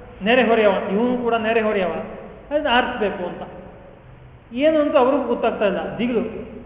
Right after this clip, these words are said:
ಏನ್ ಮಾಡೋದು, ಏನ್ ಮಾಡೋದು, ಏನ್ ಮಾಡೋದು, ಏನ್ ಮಾಡೋದು ಅಂತ. ನಾಮದೇವರು ಸೀದಾ ಮನೆಯೊಳಗೆ ಹೋದ್ರು, ತಮ್ಮ ಮನೆಯೊಳಗೆ ಹೋದ್ರು. ದಗ ದಗ ದಗ ಉರಿತಾ ಇದೆ, ಎಲ್ಲ ಹತ್ಕೊಂಡು ಉರಿತಾ ಇದೆ. ಹೇಗೋ ಸಣ್ಣ ಮನೆ ಅದು, ಅದು ಉರಿತಾ ಇದೆ. ಇವ್ರೇನ್ ಮಾಡ್ತಾ ಇದ್ದಾರೆ,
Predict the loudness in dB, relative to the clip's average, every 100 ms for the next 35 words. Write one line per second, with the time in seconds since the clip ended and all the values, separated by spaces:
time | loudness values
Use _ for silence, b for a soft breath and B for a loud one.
0 | -2 0 2 2 2 2 0 -2 0 0
1 | 0 0 0 0 0 -4 -6 -8 -10 -16
2 | -18 -20 -20 -20 -20 -20 -20 -20 -20 -20
3 | -10 -2 0 0 0 -2 -4 -6 -4 0
4 | 0 0 0 0 0 -4 -8 -12 -12 -10
5 | -8 -4 -2 -4 -4 -6 -8 -10 -8 -4
6 | 0 2 2 2 2 0 -2 -2 -2 -2
7 | -6 -12 -14 -14 -8 -4 -4 -4 -10 -12
8 | -10 -6 -4 -2 -2 -2 -6 -8 -10 -10
9 | -12 -18 -18 -20 -20 -20 -20 -20 -20 -20
10 | -20 -20 -20 -20 -12 -6 -2 0 0 -2
11 | -4 -6 -10 -16 -18 -20 -20 -20 -20 -20
12 | -14 -6 -4 -2 -2 0 0 0 -2 -2
13 | 0 0 -2 -2 -2 -2 -2 -4 -8 -12